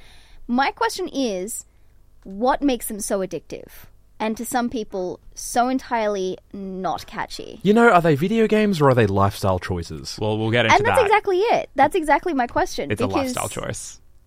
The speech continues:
Speaker 3: Or is it,
Speaker 1: Yeah.
Speaker 2: Yeah.
Speaker 3: is it not?
Speaker 2: We'll find out
Speaker 3: Are you,
Speaker 2: later
Speaker 3: are
Speaker 2: on
Speaker 3: you
Speaker 2: in Zed
Speaker 3: born with it, or
Speaker 2: Games.
Speaker 3: is it a lifestyle choice?
Speaker 2: Oh.
Speaker 3: Oh, never mind.
Speaker 1: <laughs>
Speaker 3: Um, we're also gonna be chatting to, uh, Steven, uh, in the U S right now. He's at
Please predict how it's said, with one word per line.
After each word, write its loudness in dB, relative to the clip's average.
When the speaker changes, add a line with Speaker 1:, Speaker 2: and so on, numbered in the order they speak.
Speaker 3:
Or 6
is 6
it, 4
Speaker 1:
Yeah. 2
Speaker 2:
Yeah. -2
Speaker 3:
is 4
it 4
not? 4
Speaker 2:
We'll 8
find 4
out 6
Speaker 3:
Are 4
you, 6
Speaker 2:
later 4
Speaker 3:
are 6
Speaker 2:
on 6
Speaker 3:
you 6
Speaker 2:
in 4
Zed 6
Speaker 3:
born 4
with 2
it, 4
or 0
Speaker 2:
Games. 6
Speaker 3:
is 2
it 2
a 4
lifestyle 2
choice? -6
Speaker 2:
Oh. 2
Speaker 3:
Oh, 6
never 2
mind. 2
Speaker 1:
<laughs> -2
Speaker 3:
Um, 4
we're 6
also 2
gonna 2
be 0
chatting 4
to, 2
uh, 4
Steven, 4
uh, 4
in 6
the 6
U 4
S 2
right 6
now. 2
He's 2
at 2